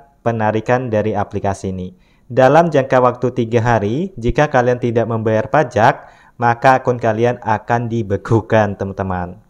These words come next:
Nah, jadi kalau suatu aplikasi sudah membayar pajak seperti ini, sudah dapat dipastikan ya, umurnya tidak akan lama lagi, teman-teman. Sebentar lagi akan scam dan membawa kabur uang seluruh para membernya.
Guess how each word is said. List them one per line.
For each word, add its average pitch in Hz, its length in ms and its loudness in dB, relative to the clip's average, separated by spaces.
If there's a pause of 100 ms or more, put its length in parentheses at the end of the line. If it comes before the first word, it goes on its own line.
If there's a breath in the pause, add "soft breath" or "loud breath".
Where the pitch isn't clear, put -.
(300)
Nah, 110 240 2
jadi 123 240 4
kalau 143 240 6
suatu 135 240 4
aplikasi 127 560 2
sudah 131 720 2
membayar 120 480 2
pajak 120 400 2
seperti 120 320 -2
ini, 123 320 -6 (320 soft breath)
sudah 123 320 2
dapat 123 320 2
dipastikan 120 560 0
ya, 123 320 -2
umurnya 117 560 0
tidak 107 400 -2
akan 107 160 -2
lama 95 320 0
lagi, 92 320 -4
teman-teman. 90 480 -10
Sebentar 92 400 -10
lagi 95 400 -6
akan 98 320 -6
scam 143 480 2 (320 loud breath)
dan 139 400 0
membawa 113 320 0
kabur 113 400 0
uang 127 480 2
seluruh 113 480 -2
para 104 240 2
membernya. 92 640 -4